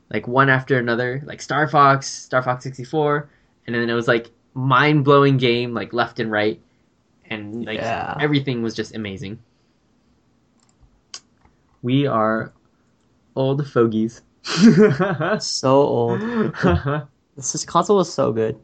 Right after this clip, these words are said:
Speaker 1: Yeah, I would say, uh, mm, we, we will talk about this another time,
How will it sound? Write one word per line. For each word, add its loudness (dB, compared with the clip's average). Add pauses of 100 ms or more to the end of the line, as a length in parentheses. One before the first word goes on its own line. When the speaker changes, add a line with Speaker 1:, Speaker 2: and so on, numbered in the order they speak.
(140)
Speaker 1:
Yeah, -4 (200)
I 0
would -2
say, -4
uh, 0 (320)
mm, -2 (1200)
we, 4
we -2
will 2
talk 0
about 2
this -10
another -2
time, -4